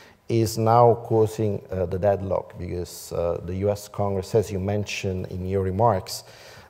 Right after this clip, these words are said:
uh, is not, uh, is not, uh, essentially, uh, ratifying, uh, that very package. And I think that this, uh, has, uh, far-reaching implications that go well beyond the I M F,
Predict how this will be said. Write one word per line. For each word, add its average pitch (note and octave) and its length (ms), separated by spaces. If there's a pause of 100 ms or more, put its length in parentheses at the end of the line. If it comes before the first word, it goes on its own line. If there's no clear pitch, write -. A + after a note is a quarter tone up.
uh, F2+ 240 (100)
is F#2 240
not, G2 240 (180)
uh, F2+ 220
is E2+ 220
not, F#2+ 400
uh, F2+ 300
essentially, F2+ 760
uh, F2 160
ratifying, E2+ 800
uh, E2+ 220
that F2 180
very E2+ 260
package. E2 420 (440)
And A#2 180
I F3 100
think A3 200
that B2 300
this, D#3 380 (440)
uh, A2+ 140
has, - 340
uh, A#2+ 80
far-reaching C#3 640
implications A#2+ 640
that G2 280
go A2 140
well A2 300
beyond A2 480
the G2+ 80
I G2 120
M F2+ 200
F, - 480